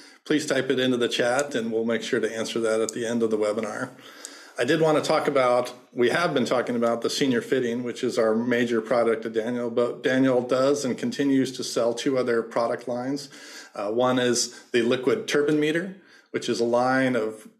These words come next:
turbine meters, two different, uh, series to measure liquid hydrocarbons in a pipeline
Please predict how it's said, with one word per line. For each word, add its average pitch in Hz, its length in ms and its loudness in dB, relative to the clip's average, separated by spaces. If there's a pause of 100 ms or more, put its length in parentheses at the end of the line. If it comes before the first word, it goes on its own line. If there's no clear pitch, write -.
turbine 143 320 0
meters, 143 440 2
two 135 200 0
different, 117 580 -4
uh, 113 260 -4
series 143 760 2
to 117 120 0
measure 120 600 2 (540)
liquid 143 280 0
hydrocarbons 127 840 0 (100)
in 120 320 -2
a 110 160 0
pipeline 120 680 -2